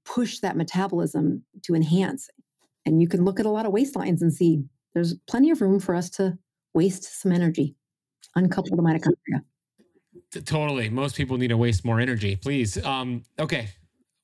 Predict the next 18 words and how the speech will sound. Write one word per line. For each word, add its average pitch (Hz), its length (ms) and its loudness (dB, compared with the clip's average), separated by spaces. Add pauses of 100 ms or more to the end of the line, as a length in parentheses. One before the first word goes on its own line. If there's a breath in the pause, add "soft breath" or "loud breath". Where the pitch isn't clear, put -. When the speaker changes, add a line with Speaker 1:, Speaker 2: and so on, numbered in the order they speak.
(220)
Speaker 2:
Brilliant 139 560 0
explanation. 117 800 -6
I 120 120 -4
just 117 220 -8
love 117 340 -4
that. 107 300 -4
I, 127 200 -6
I - 20 -4
wanna 143 440 -4 (280)
unpack 143 440 -2
it 165 160 -6
in 127 180 -6
case 139 280 -2
it 127 60 -2
went 131 140 -2
over 123 200 -4
somebody's 120 420 -2
head. 117 320 -4